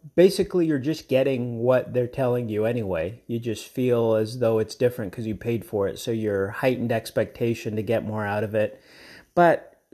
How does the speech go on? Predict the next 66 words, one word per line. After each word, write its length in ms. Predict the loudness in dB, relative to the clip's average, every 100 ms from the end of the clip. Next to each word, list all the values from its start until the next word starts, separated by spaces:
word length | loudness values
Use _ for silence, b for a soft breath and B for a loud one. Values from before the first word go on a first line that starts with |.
| -2
from 200 | 0 0
experience, 760 | -2 0 2 2 0 -4 -10 -16
y-, 260 | -12 -12 -10
you're 180 | -6 -2
not 240 | 0 0
really. 340 | 0 2 4 2
It's 160 | 0
not 160 | -2 0
like 160 | 0
a 40 | 0
movie 360 | 2 4 4
where 160 | 4 4
you 80 | 2
see 180 | 0 -2
a 60 |
preview 680 | 0 -2 0 2 2 2 0
and 120 | -2
you 80 | -4
see, 520 | -2 0 0 -2 -6 B B B B B
and 120 | 4 6
who 120 | 8
knows, 220 | 6 6
some 180 | 2 2
of 60 |
the 100 | 2
movie 280 | 2 2 2
previews 460 | 0 -2 -2 -2 -2
are 80 | 0
like 220 | 0 -2
this 200 | -6 -4
too. 140 | -4
You 160 | -2 -2
see 160 | -6
some 220 | -4 -2 0
of 80 |
the 60 | 0
funny 300 | 0 0 0
parts 440 | 0 2 2 2
or 80 | -6
serious 440 | -2 2 2 2 -2
parts, 320 | -4 -4 -2
you're 100 | -4
like, 140 | -2
"Oh 60 | -2
my 140 | 0
gosh, 260 | 0 0 0
I 100 | -2
have 180 | -2 -2
to 100 | 0
watch 220 | 0 -2
the 80 | -4
movie." 360 | -2 0 0
And 120 | 0 2
sometimes 460 | 4 6 4 4
it's 160 | 2 4
better 360 | 4 6 6
than 160 | 4 0
the 60 | -2
preview, 340 | -2 -2 -2
and 80 | -4
you're 80 | -6
like, 240 | -8 -8
"Wow, 300 | -2 0 0
that 180 | -2 -6
was 180 | -8 -8
amazing." 640 | -8 -6 -6 -8 -12